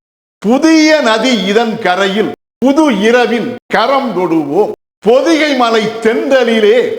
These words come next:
புரளு தமிழ் நிறம் தொடுவோம். அதி இளமை வாழ் தமிழின் அரும் முதுமை அறம் தொடுவோம்." இதுவே அறுநூற்றி முப்பத்தி ஒன்றாவது பாடல். இந்த பாடலுக்கான விளக்கத்தை காண்போம்.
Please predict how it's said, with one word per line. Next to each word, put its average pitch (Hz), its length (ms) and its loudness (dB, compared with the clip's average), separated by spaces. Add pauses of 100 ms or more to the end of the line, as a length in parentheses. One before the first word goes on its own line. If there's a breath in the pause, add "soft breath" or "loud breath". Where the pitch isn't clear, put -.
புரளு 311 520 2
தமிழ் 254 400 0
நிறம் 233 480 -2
தொடுவோம். 170 640 0 (380)
அதி 220 460 2
இளமை 285 680 2
வாழ் 220 460 0
தமிழின் 220 540 0 (200)
அரும் 240 540 -2
முதுமை 269 560 0 (260)
அறம் 233 460 -2
தொடுவோம்." 135 440 -4 (460)
இதுவே 196 360 2 (220)
அறுநூற்றி 196 540 -4
முப்பத்தி 175 460 -6
ஒன்றாவது 151 560 -2
பாடல். 113 280 -8 (380)
இந்த 196 160 0
பாடலுக்கான 208 840 -2
விளக்கத்தை 156 540 -6
காண்போம். 113 440 -8